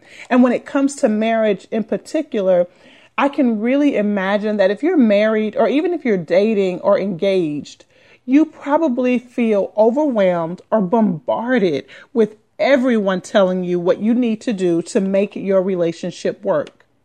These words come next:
Y'all, I get it. Everyone has something to say on this topic. And honestly,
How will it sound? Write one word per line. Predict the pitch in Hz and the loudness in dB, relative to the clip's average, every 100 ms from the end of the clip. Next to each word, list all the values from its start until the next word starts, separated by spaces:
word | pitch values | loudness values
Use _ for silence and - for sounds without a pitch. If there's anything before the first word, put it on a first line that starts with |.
| _ - | _ -4
Y'all, | 226 185 | -2 0
I | 202 | -2
get | - 196 139 | -2 -2 -2
it. | - - - - _ | -6 -12 -20 -20 _
Everyone | - 277 254 247 196 180 185 | 0 0 2 0 0 -2 -2
has | 226 196 - | -2 -2 -4
something | - 294 269 254 214 196 | -6 -2 -2 0 -4 -4
to | 202 | -8
say | - - 233 190 - | -10 -2 2 2 0
on | 208 202 | -2 -2
this | 185 190 | -2 -4
topic. | - - 269 262 - - _ - - - | -10 -6 -4 -4 -8 -8 _ -20 -20 -4
And | 247 240 - | -2 -2 -2
honestly, | 240 349 339 - 240 226 | 0 0 -2 0 0 0